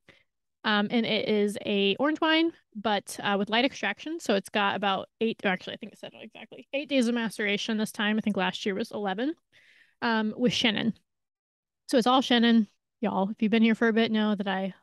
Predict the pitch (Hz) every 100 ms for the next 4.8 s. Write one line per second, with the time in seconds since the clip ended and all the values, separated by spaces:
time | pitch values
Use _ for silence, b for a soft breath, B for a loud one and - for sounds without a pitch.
0 | - 254 254 - 269 254 240 240 226 233
1 | 220 220 220 214 - 214 214 - 233 254
2 | 254 240 220 - - 202 190 214 214 214
3 | 208 202 208 208 214 202 190 202 233 233
4 | 247 254 262 262 269 - 285 285